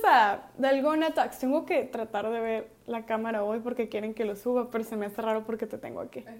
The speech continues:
Speaker 2: entonces yo voy a tratar de ver mi celular para que te sientas incómoda al no estarte viendo.
Speaker 1: No sé, de todas maneras siento que voy a ser como que, uf, uf,
Speaker 2: Ok,
Speaker 1: uf, uf.
Speaker 2: ok.
Speaker 1: Ok. Pero, ay, ya sí empezamos. <laughs> Nunca podemos
Speaker 2: Bien.
Speaker 1: empezar normales nosotras, claro que no.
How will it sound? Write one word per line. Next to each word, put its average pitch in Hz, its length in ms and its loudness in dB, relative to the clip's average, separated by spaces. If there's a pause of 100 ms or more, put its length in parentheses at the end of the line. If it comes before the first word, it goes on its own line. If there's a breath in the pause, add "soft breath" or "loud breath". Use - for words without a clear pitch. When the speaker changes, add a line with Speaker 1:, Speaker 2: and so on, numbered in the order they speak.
(220)
Speaker 2:
entonces 233 280 -18
yo 254 60 -18
voy 277 100 -16
a 285 60 -20
tratar 220 320 -16
de 220 80 -16
ver 240 140 -14
mi 262 120 -8
celular 196 420 -14
para 220 260 -12
que 220 100 -20
te 220 100 -18
sientas 208 280 -18
incómoda 214 680 -14 (100)
al 190 180 -14 (120)
no 208 100 -12
estarte 220 360 -16
viendo. 220 220 -10
Speaker 1:
No 302 180 0
sé, 254 80 2
de 226 100 6
todas 277 160 2
maneras 247 320 2
siento 277 200 0
que 302 100 0
voy 208 140 2
a 214 60 2
ser 220 160 -4
como 220 180 -6
que, - 220 -2
uf, 269 200 -2 (100)
uf, 254 180 0 (120)
Speaker 2:
Ok, 220 80 -4
Speaker 1:
uf, 254 120 0 (120)
uf. - 60 -14 (220)
Speaker 2:
ok. - 20 -18
Speaker 1:
Ok. 196 100 -18 (840 soft breath)
Pero, 190 420 0 (440)
ay, 208 160 -10
ya 214 100 -4
sí 226 120 -8
empezamos. 269 480 4 (280)
<laughs> - 280 0
Nunca 453 360 8
podemos 453 300 8
Speaker 2:
Bien. 480 140 8
Speaker 1:
empezar 277 360 8
normales 240 540 4
nosotras, 208 540 -4
claro 233 240 -6
que - 120 -8
no. - 120 -14